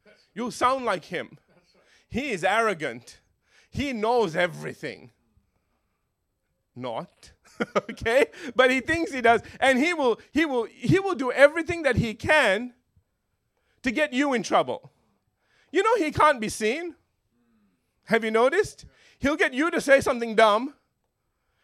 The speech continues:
and then he's out of there. While you <laughs> deal with the consequences.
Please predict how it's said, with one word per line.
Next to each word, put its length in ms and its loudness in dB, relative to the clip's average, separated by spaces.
and 160 4
then 120 0
he's 200 -2
out 180 6
of 80 2
there. 260 -4
While 180 2
you 160 2
<laughs> 140 -2
deal 160 2
with 100 -4
the 60 0
consequences. 840 0